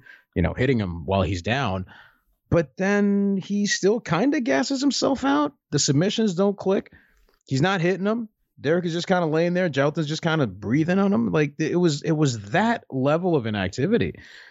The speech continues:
You know, Jailton was just doing enough movement for this to not warrant a stand-up. Yet it still was incredibly hollow. And there were just these moments of like, "Oh shit, Derek is getting up with a little more frequency. What's he gonna do?"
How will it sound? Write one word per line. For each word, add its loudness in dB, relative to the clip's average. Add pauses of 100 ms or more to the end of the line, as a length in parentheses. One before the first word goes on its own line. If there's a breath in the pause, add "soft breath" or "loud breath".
(180 loud breath)
You -2
know, 4
Jailton 0
was 2
just -4
doing 2
enough 0
movement -2 (420)
for 0
this 4
to 0
not 0
warrant 0
a -2
stand-up. 0 (1080 loud breath)
Yet 2
it -2
still 0
was 0
incredibly 0
hollow. 2
And 0
there 4
were -2
just -2
these -2
moments 2
of -4
like, 0
"Oh 2
shit, 0
Derek 2
is 0
getting 2
up 0
with -6
a -2
little 0
more 2
frequency. 0 (180 loud breath)
What's 2
he 0
gonna 2
do?" -2